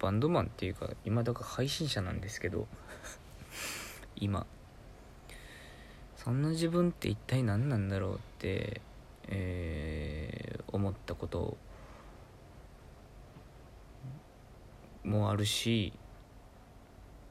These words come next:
なんだったら今もなんかそういう不安定な気持ちに引っ張られる時もあるんですけど、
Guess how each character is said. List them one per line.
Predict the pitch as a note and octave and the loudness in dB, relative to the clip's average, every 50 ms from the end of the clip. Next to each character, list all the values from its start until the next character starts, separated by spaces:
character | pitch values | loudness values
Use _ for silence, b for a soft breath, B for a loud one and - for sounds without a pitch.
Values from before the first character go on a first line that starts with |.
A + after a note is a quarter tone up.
| - - - - - - - - - - - - - - - - - - - - - - - - - | -18 -18 -18 -18 -18 -18 -18 -18 -18 -18 -18 -18 -18 -18 -18 -18 -18 -18 -18 -18 -18 -18 -12 -4 0
な | A2 A2+ B2 | 2 4 6
ん | |
だ | C#3 C#3+ | 6 6
っ | |
た | B2 G#2 | 6 6
ら | |
今 | A2 B2+ D3+ D3 | 6 6 6 6
も | A#2+ G2+ | 6 6
な | G2 G2 | 6 4
ん | F#2+ F#2+ | 2 2
か | G#2+ | 0
そ | - G2+ | 2 2
う | G2+ | 2
い | |
う | F#2+ | 2
不 | G#2 - A2 A2+ | 2 2 4 4
安 | C3 C#3 B2 G#2+ | 4 4 4 4
定 | - F#2 F2 | 2 2 2
な | - - | 0 0
気 | - - - | -2 0 0
持 | F2+ F2+ | 0 0
ち | - F2+ | 0 -2
に | F2+ F2+ | -2 -2
引 | G#2 | -2
っ | G#2 - - - | -4 -6 -4 0
張 | - G2 G2 | 2 4 4
ら | G2 G2 | 6 4
れ | G2 G2 F#2+ | 4 4 4
る | G2 G2 F#2+ - - - - B B B B B B B B B B B B B - - - - - - - - - - - - - - - - - - - - - - - - | 4 2 0 -2 -6 -14 -14 B B B B B B B B B B B B B -18 -18 -16 -18 -18 -18 -18 -18 -18 -16 -16 -16 -16 -16 -16 -18 -16 -16 -16 -16 -16 -16 -6 0
時 | A#2 A2+ G#2+ - - F#2+ F2 D#2+ | 0 0 2 2 0 0 2 2
も | E2 F2 F2 F2+ | 2 2 2 4
あ | F#2 | 4
る | G#2+ | 6
ん | G#2+ G2+ | 6 6
で | E2+ D#2+ | 4 2
す | - - | 0 -2
け | - - | -4 -4
ど、 | - | -6